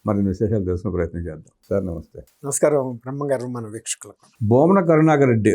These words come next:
Speaker 1: రాష్ట్రంలో సమస్యలు ఏమీ లేనట్టు, జగన్మోహన్ రెడ్డి పాలనలో రోడ్ల మీద వజ్రాలు పోసి, కుప్పలు పోసి అమ్మినట్టు, ఇప్పుడు అన్ని అన్యాయం జరుగుతున్నట్టు,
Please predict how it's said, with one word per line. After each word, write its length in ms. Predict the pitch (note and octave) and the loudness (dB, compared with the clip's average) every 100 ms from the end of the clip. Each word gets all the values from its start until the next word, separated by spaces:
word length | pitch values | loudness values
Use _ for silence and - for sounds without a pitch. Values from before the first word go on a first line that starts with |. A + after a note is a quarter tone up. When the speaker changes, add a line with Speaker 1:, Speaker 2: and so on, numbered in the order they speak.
| F#2 | 2
Speaker 1:
రాష్ట్రంలో 380 | A2+ B2+ - C#3+ B2+ | 2 2 2 2 4
సమస్యలు 300 | B2 A#2+ B2 | 2 4 4
ఏమీ 120 | A#2 | 4
లేనట్టు, 460 | A#2 A2+ G#2+ G2+ G#2 G2+ - _ _ _ G#2+ F#2 | 4 2 2 2 2 2 0 _ _ _ -6 2
జగన్మోహన్ 460 | A2+ C3 D#3 D#3+ D#3+ | 4 6 6 6 6
రెడ్డి 140 | D3+ C3 | 4 2
పాలనలో 500 | B2+ B2 B2+ A#2 G#2 E2+ - _ _ _ _ - | 2 4 4 6 6 2 -4 _ _ _ _ 2
రోడ్ల 260 | A2 C3 | 4 6
మీద 180 | C#3 C#3 | 6 6
వజ్రాలు 440 | B2+ A2+ A2+ C3 B2+ C3 | 6 6 6 6 6 6
పోసి, 220 | A#2+ - | 4 4
కుప్పలు 300 | A2+ G#2+ B2 | 0 4 4
పోసి 240 | B2 A#2+ A2 | 4 4 4
అమ్మినట్టు, 600 | A2+ G#2 G#2 G2+ F#2+ - _ _ - C3+ | 4 4 4 4 2 -4 _ _ -2 0
ఇప్పుడు 320 | A#2 D#3 D3 A#2 | 4 6 6 6
అన్ని 260 | C3 D#3+ D3+ A2 | 6 6 4 4
అన్యాయం 340 | B2+ C#3 C#3+ C#3 | 4 6 4 4
జరుగుతున్నట్టు, 560 | B2+ A#2 B2 A#2+ A#2+ | 4 2 0 0 2